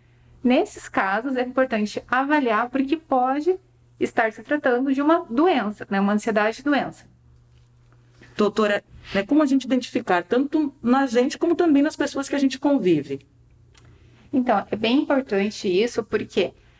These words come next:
Speaker 1: os sintomas de ansiedade, eles parecem ser de muitas outras doenças. Então, às vezes tem sintomas cardíacos, por exemplo, é, coração batendo mais rápido, dor no peito, pode dar diarreia, pode dar dor no estômago, pode dar náusea,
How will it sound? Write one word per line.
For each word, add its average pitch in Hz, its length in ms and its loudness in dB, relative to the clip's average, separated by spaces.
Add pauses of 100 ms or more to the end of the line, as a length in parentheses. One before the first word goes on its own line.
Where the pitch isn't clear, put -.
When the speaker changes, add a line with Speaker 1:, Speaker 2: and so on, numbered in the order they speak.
(380)
Speaker 1:
os 262 140 2
sintomas 302 480 2
de 233 80 -6
ansiedade, 214 640 -2
eles 220 160 -8
parecem 233 540 -2
ser 262 200 0
de 262 80 0
muitas 294 380 2
outras 302 280 0
doenças. 294 380 0
Então, 214 180 0
às 254 140 2
vezes 262 220 2
tem 254 160 0
sintomas 240 440 0
cardíacos, 233 600 -2
por 220 120 -2
exemplo, 208 440 -2 (420)
é, 185 380 0
coração 214 360 -2
batendo 214 320 0
mais 214 200 0
rápido, 202 580 -2
dor 208 160 0
no 214 120 -2
peito, 208 640 0 (400)
pode 269 240 0
dar 247 140 0
diarreia, 214 640 0
pode 233 280 -2
dar 240 100 2
dor 226 140 0
no 220 80 0
estômago, 208 680 2
pode 254 280 0
dar 226 120 2
náusea, 202 800 0